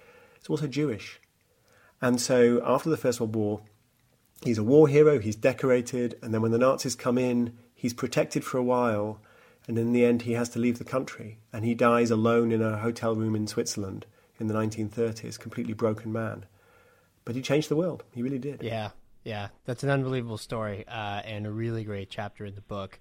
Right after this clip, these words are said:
Speaker 2: Why don't we close with, uh, an entry here that, uh, you know, ends on somewhat of a lighter note, although it does involve the burning down of British <laughs> Parliament.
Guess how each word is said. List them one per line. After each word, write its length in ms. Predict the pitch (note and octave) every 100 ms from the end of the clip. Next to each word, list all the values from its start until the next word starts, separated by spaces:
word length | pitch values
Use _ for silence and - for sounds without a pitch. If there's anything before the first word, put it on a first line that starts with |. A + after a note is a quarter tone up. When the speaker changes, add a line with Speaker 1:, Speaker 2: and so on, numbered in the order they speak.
| - -
Speaker 2:
Why 200 | - C3 C#3
don't 160 | D#3+
we 240 | C#3 C3 A#2+
close 580 | - - D3 C3 B2+
with, 320 | B2 A#2+ A#2 B2
uh, 300 | A2+ A2 G#2 - - _ _
an 140 | D3
entry 340 | D3+ E3+ - D#3+
here 300 | E3 D#3+ E3
that, 300 | D3+ D3 -
uh, 260 | D3 C#3+ C#3+
you 80 | C#3+
know, 180 | A#2+ A2+ -
ends 240 | D3 C#3+ C#3
on 160 | C3+
somewhat 300 | - D3+ C#3+
of 80 | C3+
a 40 |
lighter 360 | C3 C3 C3+ B2+
note, 300 | B2 C3+ - - - - -
although 220 | B2+ C3+
it 100 | B2+
does 180 | C#3+ D3+
involve 480 | C#3 C#3+ C#3+ C3+
the 120 | C3 B2
burning 380 | C3+ C3+ C3
down 300 | B2 B2+ C3
of 160 | B2 A2+
British 240 | C3 A#2+ -
<laughs> 80 |
Parliament. 480 | D3+ - F3+ B2 -